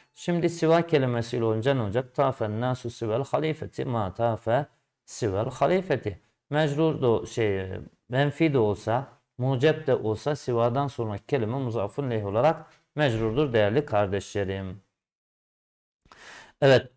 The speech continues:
Safaral hüccacu illa haccen.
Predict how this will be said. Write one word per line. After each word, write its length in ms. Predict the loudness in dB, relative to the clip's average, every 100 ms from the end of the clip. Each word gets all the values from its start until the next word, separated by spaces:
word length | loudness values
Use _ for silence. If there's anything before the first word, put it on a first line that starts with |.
| _
Safaral 760 | -14 4 6 6 6 6 6 4
hüccacu 640 | 0 -4 0 2 2 2
illa 540 | 0 0 0 0 0 -2 -2
haccen. 920 | -2 0 0 -2 -4 -2 -2 0 -4